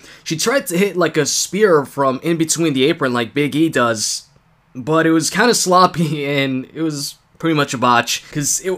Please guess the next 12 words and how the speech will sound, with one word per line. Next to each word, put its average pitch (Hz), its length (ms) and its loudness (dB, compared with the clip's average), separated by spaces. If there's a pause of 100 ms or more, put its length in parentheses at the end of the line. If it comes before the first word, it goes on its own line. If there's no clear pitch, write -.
it 180 120 4
just 165 220 0
wasn't 165 260 2
executed 143 540 0
as 120 300 2
smooth 127 400 -2
as 117 260 0
when 113 180 -4
Big 131 200 -4
E 135 100 0
does 107 260 -6
it. 101 160 -10